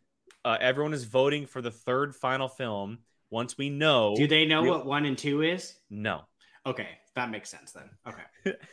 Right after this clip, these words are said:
Speaker 1: They don't know the first two movies. They know what the options for the third movie are.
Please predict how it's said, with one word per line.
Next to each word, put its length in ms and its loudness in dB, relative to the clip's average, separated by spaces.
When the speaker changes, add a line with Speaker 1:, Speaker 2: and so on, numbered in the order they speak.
Speaker 1:
They 120 6
don't 300 8
know 140 4
the 80 2
first 340 -2
two 120 -4
movies. 280 0
They 140 2
know 240 4
what 240 2
the 100 -4
options 680 -2
for 100 -8
the 120 -6
third 420 2
movie 380 -8
are. 280 -14